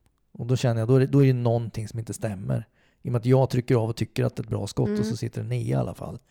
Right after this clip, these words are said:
Speaker 2: Och då är du så pass rutinerad så att du kan lita på din egen
Speaker 1: Ja,
Speaker 2: känsla i de
Speaker 1: ja.
Speaker 2: lägena.
Speaker 1: Och då, då känner jag, då är det, då är det förmodligen är det nollpunkten som jag satt in fel. Alltså att jag, när jag slappnar av,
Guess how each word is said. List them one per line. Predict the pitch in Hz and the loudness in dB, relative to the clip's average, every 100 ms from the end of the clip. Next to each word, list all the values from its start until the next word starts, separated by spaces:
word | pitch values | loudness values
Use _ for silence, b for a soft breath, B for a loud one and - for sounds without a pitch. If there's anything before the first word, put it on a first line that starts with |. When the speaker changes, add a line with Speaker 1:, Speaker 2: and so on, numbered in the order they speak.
| B B B | B B B
Speaker 2:
Och | B 233 | B 4
då | 220 247 | 8 8
är | 262 240 | 8 6
du | 226 | 4
så | 214 208 | 0 -6
pass | - 202 - | -6 -8 -8
rutinerad | 208 196 226 226 233 202 - | -10 -10 -8 -8 -8 -10 -10
så | 196 | -12
att | - | -10
du | 190 | -10
kan | - 190 196 | -4 -4 -2
lita | 208 196 - - 247 | -4 -4 -8 -2 0
på | 220 - 190 | 0 -2 -2
din | 185 180 185 | -2 -4 -6
egen | 175 175 170 170 170 _ - | -6 -8 -8 -8 -10 _ 6
Speaker 1:
Ja, | 170 156 160 | 8 10 8
Speaker 2:
känsla | 196 - - | 6 0 -2
i | 165 | 4
de | |
Speaker 1:
ja. | 135 143 143 | 8 8 6
Speaker 2:
lägena. | 175 180 185 185 - | 0 -6 -10 -10 -14
Speaker 1:
Och | 220 151 139 | -2 0 4
då, | 151 151 147 143 135 - b b b | 6 8 8 6 2 -4 b b b
då | - | 0
känner | 143 139 | 2 4
jag, | 135 | 6
då | |
är | 147 131 | 6 6
det, | 131 143 139 | 2 -2 4
då | |
är | 143 | 6
det | 123 | 6
förmodligen | - - 156 170 160 135 127 | 2 2 4 4 4 4 4
är | 127 | 2
det | 127 | 0
nollpunkten | 123 113 120 110 113 | -2 -2 -4 -6 -8
som | - | -8
jag | 110 | -8
satt | 113 113 | -8 -8
in | 113 | -8
fel. | 113 113 | -6 -6
Alltså | 117 - 123 - b b b | -6 -6 -8 -8 b b b
att | - 135 135 | -6 -4 4
jag, | 127 123 131 - - | 6 4 0 -10 -4
när | 135 131 | 0 2
jag | 127 120 | 2 0
slappnar | - 123 - 120 | 2 0 0 2
av, | 135 123 104 113 | 4 4 0 -6